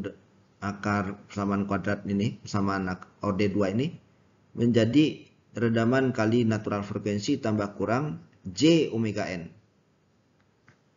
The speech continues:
Akar satu dikurang redaman kuadrat. Nah, sudah terbalik sekarang dia. Kalau tadi redaman kuadrat kurang satu, sekarang jadi satu kurang redaman kuadrat. Tapi jadi ada muncul J. Karena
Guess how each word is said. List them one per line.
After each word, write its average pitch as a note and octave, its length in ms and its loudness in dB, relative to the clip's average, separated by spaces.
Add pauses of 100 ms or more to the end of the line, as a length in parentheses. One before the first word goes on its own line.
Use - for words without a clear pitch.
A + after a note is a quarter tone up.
(440)
Akar A#2+ 720 2
satu B2+ 480 -2
dikurang A2 560 -2
redaman G2+ 640 -2
kuadrat. F2 480 -6
Nah, D#2+ 320 -10
sudah G2 240 -6
terbalik A#2 400 0
sekarang F#2 320 -6
dia. F2 160 -8 (1400)
Kalau G2 160 0
tadi G#2 320 4
redaman G2+ 400 0
kuadrat G2+ 240 -2
kurang G2 240 -6
satu, C3+ 320 0
sekarang A2+ 400 0
jadi G#2 320 -2
satu B2 400 -2
kurang G#2 320 -2
redaman F#2 480 -6
kuadrat. G#2 400 -2
Tapi A2+ 400 -2
jadi G#2 480 -2
ada G2 240 -6
muncul G2 560 -2
J. F#2 480 2 (640)
Karena A2+ 320 -4